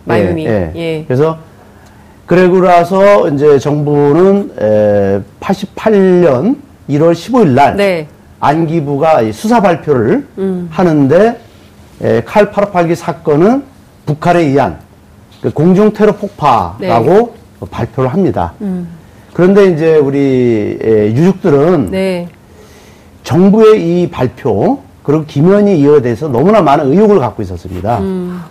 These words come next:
Speaker 2: 그래서 이거에 대해서 계속 진상
Speaker 1: 네.
Speaker 2: 규명을 했지만, 에, 정부에서 일체
Speaker 1: 음.
Speaker 2: 그 유족들의 그 원하는 진상 규명은 한 번도 해명한 적이 없고,
Speaker 1: 음.
Speaker 2: 어, 김현희라는 그 여자를
Speaker 1: 네.
Speaker 2: 데리고서, 어, 이제 그, 어, 어,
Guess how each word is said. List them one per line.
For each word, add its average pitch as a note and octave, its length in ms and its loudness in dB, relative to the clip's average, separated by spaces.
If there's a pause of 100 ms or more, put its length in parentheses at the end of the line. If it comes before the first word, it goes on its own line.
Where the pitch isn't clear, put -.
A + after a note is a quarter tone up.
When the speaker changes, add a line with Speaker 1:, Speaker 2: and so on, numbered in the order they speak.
(380)
Speaker 2:
그래서 D#3+ 180 -2
이거에 D3 300 0
대해서 C#3+ 240 2
계속 D3+ 440 -2
진상 C#3 320 0
Speaker 1:
네. C3+ 60 0
Speaker 2:
규명을 C3+ 260 -2
했지만, E3 480 0 (760)
에, A2+ 300 0
정부에서 D3+ 340 0
일체 D#3 420 0 (160)
Speaker 1:
음. F#3+ 220 -14
Speaker 2:
그 A2 300 0
유족들의 D3+ 460 0
그 B2+ 120 0
원하는 D3 520 0
진상 C3 400 -2
규명은 A#2+ 420 -2 (440)
한 A3+ 160 2
번도 G3+ 180 2
해명한 F#3+ 340 2
적이 A#2 180 -4
없고, F2 360 -10
Speaker 1:
음. F#3+ 220 -12 (220)
Speaker 2:
어, A#2 180 -2
김현희라는 F3 680 4
그 D3 220 0
여자를 C3 560 2
Speaker 1:
네. F#3+ 300 -2
Speaker 2:
데리고서, C3 720 0 (640)
어, B2+ 100 -2
이제 A2 560 2
그, G#2 400 0 (420)
어, - 40 -8
어, F#2 320 -2